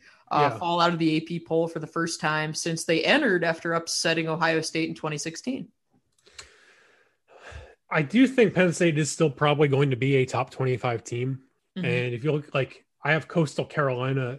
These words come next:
Speaker 2: thirteenth. Coastal Carolina's been great.
Speaker 1: <laughs>
Speaker 2: But if Penn State and Coastal Carolina played each other, I, Penn State would probably win easily.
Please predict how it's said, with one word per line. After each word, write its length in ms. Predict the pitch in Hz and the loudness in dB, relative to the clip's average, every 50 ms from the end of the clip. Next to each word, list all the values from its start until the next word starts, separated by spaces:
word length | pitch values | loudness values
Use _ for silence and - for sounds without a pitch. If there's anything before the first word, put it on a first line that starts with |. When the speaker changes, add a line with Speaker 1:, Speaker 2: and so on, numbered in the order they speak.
| - _ _ | -14 _ _
Speaker 2:
thirteenth. 680 | - 147 135 123 - - 139 131 120 113 - - _ | -4 -4 -4 -4 -4 -6 -6 -6 -6 -8 -12 -16 _
Coastal 280 | - 147 139 - - 120 | -4 -4 -4 -4 -4 -6
Carolina's 420 | - 135 135 131 131 127 123 113 | -2 0 0 0 0 -2 -4 -6
been 200 | - - 117 110 | -6 -8 -10 -10
great. 380 | 104 - 123 123 123 117 - - | -6 -4 -4 -2 -2 -4 -2 -2
Speaker 1:
<laughs> 640 | 262 - - 240 - - - - - - - - - | -2 -2 -2 -4 -8 -8 -12 -18 -20 -20 -20 -4 2
Speaker 2:
But 180 | 170 165 175 - - | 2 2 2 4 4
if 220 | 190 175 - - | 2 2 2 2
Penn 180 | - 190 196 185 | 4 4 4 4
State 220 | - - 196 175 | 6 6 6 6
and 80 | 160 - | 6 6
Coastal 340 | - 170 156 - - 165 - | 6 6 6 6 2 -2 0
Carolina 460 | - 156 151 147 143 143 143 135 120 | 2 2 2 4 4 2 2 0 -2
played 280 | - - - 143 151 | -4 0 0 4 4
each 180 | 170 170 - - | 4 4 4 2
other, 360 | 190 175 185 180 175 160 - _ _ _ _ _ _ _ _ _ | 4 4 4 2 2 0 -6 _ _ _ _ _ _ _ _ _
I, 240 | - 143 147 139 139 139 - _ _ _ | 0 2 2 2 0 -2 -8 _ _ _
Penn 180 | - 156 143 | -2 -2 -2
State 220 | 131 - 151 139 131 | 0 2 0 2 2
would 160 | 131 127 - | 2 -2 0
probably 280 | 131 131 135 139 135 127 | 0 0 2 2 2 2
win 180 | 123 127 131 | 2 0 0
easily. 460 | 127 131 127 123 156 156 165 170 165 | 0 -2 -2 -2 0 0 0 0 0